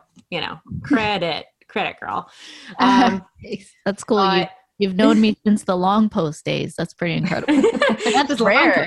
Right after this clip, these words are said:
Speaker 1: po-, just long post chick.
Speaker 2: <laughs> The long post days, like, that was just, like, a few, I don't even know, like, fifty people? I don't know. So
Speaker 1: <laughs>
Speaker 2: that's
Speaker 1: Yeah, no.
Speaker 2: that's pretty sick.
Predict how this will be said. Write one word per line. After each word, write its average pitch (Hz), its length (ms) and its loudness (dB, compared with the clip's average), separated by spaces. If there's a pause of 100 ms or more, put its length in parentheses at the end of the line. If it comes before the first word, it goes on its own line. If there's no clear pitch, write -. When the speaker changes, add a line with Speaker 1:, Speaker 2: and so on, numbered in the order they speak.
(120)
Speaker 1:
po-, - 60 -20 (180)
just - 100 -8
long 226 340 0
post 208 340 -2
chick. 202 340 -4
Speaker 2:
<laughs> 285 60 -14 (680)
The 277 280 2
long 269 240 2
post 254 280 0
days, 185 380 -2
like, 185 220 -4
that 208 120 2
was 262 240 0
just, 240 220 -2
like, 202 220 0
a 190 40 -2
few, 226 340 -2 (380)
I 220 240 0
don't 285 140 2
even 247 180 2
know, 262 140 2
like, 180 160 -2
fifty 220 320 -4
people? - 460 -6
I - 80 -8
don't - 100 -6
know. 202 240 -6
So 214 380 0
Speaker 1:
<laughs> - 40 -12
Speaker 2:
that's - 420 -14 (360)
Speaker 1:
Yeah, 185 200 -6
no. 175 280 -6 (240)
Speaker 2:
that's 277 180 -4
pretty 370 300 -2
sick. 622 400 -2